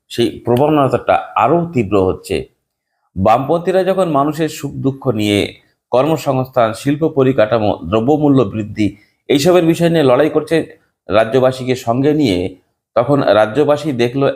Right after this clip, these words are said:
একমাত্র দুর্নীতিমুক্তভাবে লড়াই আন্দোলন করে সুখ দুঃখের সাথী হতে পারে বামপন্থীরা। সেই কারণেই তারা বামপন্থীদের মিটিং মিছিলে আরও বেশি সংখ্যক মানুষের হাজিরা দেখে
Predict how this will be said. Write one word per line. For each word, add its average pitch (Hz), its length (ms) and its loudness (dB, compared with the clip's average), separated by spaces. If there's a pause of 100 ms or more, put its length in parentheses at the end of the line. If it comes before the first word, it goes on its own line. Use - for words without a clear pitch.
একমাত্র 135 680 0
দুর্নীতিমুক্তভাবে 131 1200 0
লড়াই 123 340 4
আন্দোলন 127 340 0
করে 131 220 0
সুখ 127 200 -14
দুঃখের 123 300 -8
সাথী 127 280 -4
হতে 123 200 2
পারে 120 180 4
বামপন্থীরা। 101 720 -2 (440)
সেই 117 220 0
কারণেই 107 320 2
তারা 95 420 0
বামপন্থীদের 117 920 -2 (140)
মিটিং 139 400 0
মিছিলে 131 500 2 (200)
আরও 104 220 2
বেশি 107 320 -4
সংখ্যক 117 340 -2
মানুষের 104 520 0
হাজিরা 107 460 0
দেখে 104 540 0